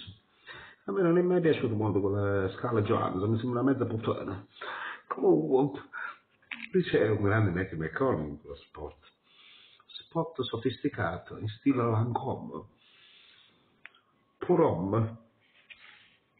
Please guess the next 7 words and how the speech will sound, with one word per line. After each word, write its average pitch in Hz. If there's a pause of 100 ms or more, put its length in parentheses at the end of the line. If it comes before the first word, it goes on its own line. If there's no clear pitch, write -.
(300)
Io 101
sono 95
un 87
poveruomo. 92 (4000)
Nella 135
versione 143
originale, 110